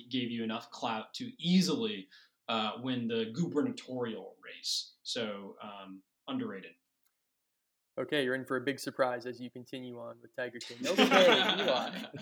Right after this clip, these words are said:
Speaker 2: Using dynamite to blow up your watch so you won't have to forfeit it in a legal battle.
Speaker 3: Wow, that's underrated as hell. Blow, a-, actively destroying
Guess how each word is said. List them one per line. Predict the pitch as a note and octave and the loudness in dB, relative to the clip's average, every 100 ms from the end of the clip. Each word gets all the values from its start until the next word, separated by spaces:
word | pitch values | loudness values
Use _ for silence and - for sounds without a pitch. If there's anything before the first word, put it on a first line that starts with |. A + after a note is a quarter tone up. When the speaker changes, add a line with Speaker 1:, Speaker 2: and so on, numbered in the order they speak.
| - - - _ _ _ _ _ _ - | -14 -20 -20 _ _ _ _ _ _ -10
Speaker 2:
Using | D#3 F#3+ G#3 | -6 -4 -4
dynamite | C#3 C#3 E3 C#3 A2+ B2 - - | -2 0 0 0 -4 -6 -10 -12
to | |
blow | B2 B2+ C#3+ | -2 4 8
up | F3 E3+ | 6 4
your | C3 | -4
watch | A#2 A#2 A2 G2+ - - | 0 0 0 -8 -18 -14
so | - B2+ | -6 -4
you | B2+ | -2
won't | A#2+ C3 F3 D3 | -2 -2 0 -2
have | C#3 | -2
to | - | -4
forfeit | - - C#3+ D3 A#2 | -6 -2 -2 -2 -6
it | A#2 - | -6 -8
in | B2 | -8
a | A#2 | -8
legal | A2+ B2 B2 | -6 -6 -6
battle. | A#2 A2 G#2 - _ _ _ _ _ _ _ _ _ _ _ _ _ _ _ - | -6 -8 -10 -18 _ _ _ _ _ _ _ _ _ _ _ _ _ _ _ -6
Speaker 3:
Wow, | A#2+ A2 | -4 -2
that's | C#3+ E3+ | -4 -4
underrated | C#3 D3 C#3+ C#3 A#2 | -6 -2 0 0 -2
as | A2 - - - | -6 -8 -12 -4
hell. | G#3 F3+ B2 - _ _ _ _ _ _ _ _ _ | 0 0 -2 -8 _ _ _ _ _ _ _ _ _
Blow, | C3 C3+ D3+ - | -6 0 0 0
a-, | B2+ C#3+ B2+ | -2 -2 2
actively | C#3+ - F3+ F3 F3 | 2 0 -8 -6 -4
destroying | F3 - - C#3 C3 G2+ G2 | -2 -2 -2 -4 -4 -6 -10